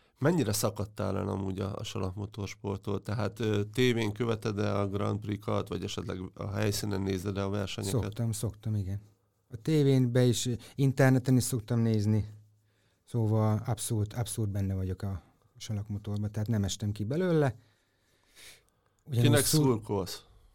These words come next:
Speaker 2: Hát, ez mázlik az emberem. Én azt mondom, hogy ilyen tehetség, mint ő, nagyon nehéz lesz megverni. Ez mázlikot, ő hatalmas nagy tehetség.
Speaker 1: Te miben látod amúgy a,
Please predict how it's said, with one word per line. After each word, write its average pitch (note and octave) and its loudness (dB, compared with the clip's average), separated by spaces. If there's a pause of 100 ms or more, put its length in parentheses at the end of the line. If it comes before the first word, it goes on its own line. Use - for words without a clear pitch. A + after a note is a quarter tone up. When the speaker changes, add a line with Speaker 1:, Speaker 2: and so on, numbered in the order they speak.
(220)
Speaker 2:
Hát, E3+ 2
ez B2 0
mázlik G#2+ 2
az F#2+ -4
emberem. G2 -2 (1600)
Én A#2+ -2
azt A2+ 0
mondom, A2 2
hogy G2+ 2
ilyen A#2+ 4
tehetség, A2 -2
mint G#2+ 0
ő, A#2 0 (1500)
nagyon G#2+ 2
nehéz F#2+ 0
lesz F#2 -6
megverni. F#2 -4 (1000)
Ez G#2+ -20
mázlikot, F#2+ -10
ő F#2+ -6 (640)
hatalmas F2 -6
nagy F2+ -10
tehetség. F2+ -16 (180)
Speaker 1:
Te - -4
miben C3+ 0
látod G2 -4
amúgy G2+ -6
a, G#2 -8